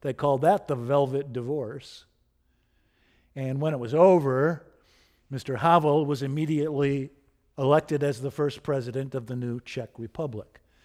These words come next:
and served for another eleven years.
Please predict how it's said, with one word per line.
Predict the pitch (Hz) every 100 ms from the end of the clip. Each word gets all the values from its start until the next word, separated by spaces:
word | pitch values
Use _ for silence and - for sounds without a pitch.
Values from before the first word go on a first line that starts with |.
| _ _ _
and | 147 143
served | - 147 135 131 -
for | 139 127
another | 120 110 117
eleven | 110 110 107 117
years. | 151 156 107 -